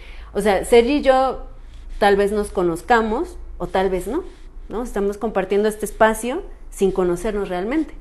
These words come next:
Entonces necesitamos que esa vecina chismosa esté todo el tiempo checando qué está pasando en este departamento. Vamos a suponer que no tenemos cortinas, que de hecho este espacio es así como transparente, y la vecina en sí tal vez nos puede ver,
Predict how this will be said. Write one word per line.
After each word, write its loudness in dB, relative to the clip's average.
Entonces 2
necesitamos 0
que 4
esa 4
vecina 0
chismosa 2
esté 2
todo 2
el 4
tiempo -2
checando 2
qué -4
está -4
pasando -2
en 2
este -2
departamento. 0
Vamos 0
a -8
suponer 0
que 2
no 2
tenemos 2
cortinas, 2
que 4
de 10
hecho 8
este 2
espacio 6
es 6
así 2
como 0
transparente, 8
y 4
la 12
vecina 8
en 6
sí 2
tal 10
vez 2
nos 4
puede 6
ver, 2